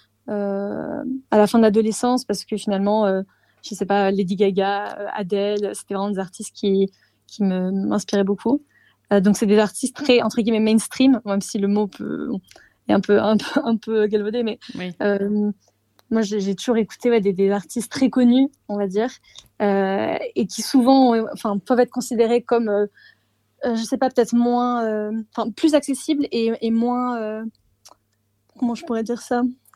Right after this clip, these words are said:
Speaker 1: Euh, recherchés ou moins expérimentaux, mais en fait moi c'est vraiment ce qui me plaît dans la musique aussi, c'est que ce soit très accessible.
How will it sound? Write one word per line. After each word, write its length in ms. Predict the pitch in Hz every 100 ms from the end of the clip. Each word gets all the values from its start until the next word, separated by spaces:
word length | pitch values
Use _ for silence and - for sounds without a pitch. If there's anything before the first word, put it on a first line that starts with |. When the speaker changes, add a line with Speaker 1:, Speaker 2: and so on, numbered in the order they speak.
| -
Speaker 1:
Euh, 720 | 226 220 220 226 233 240 254 247 _ -
recherchés 800 | 214 262 277 277 - - 285 285
ou 120 | 247
moins 160 | 240
expérimentaux, 600 | 262 - 262 247 240 247
mais 140 | 311 247
en 40 |
fait 80 | 240
moi 120 | 254
c'est 280 | 254 233 220
vraiment 240 | 208 220
ce 80 | 247
qui 140 | - 226
me 80 |
plaît 140 | 208 233
dans 80 | 226
la 100 | 214
musique 260 | 214 220
aussi, 220 | 226 269
c'est 80 | 254
que 60 | 214
ce 80 | 208
soit 160 | -
très 200 | 208 226
accessible. 520 | 214 - 226 254 262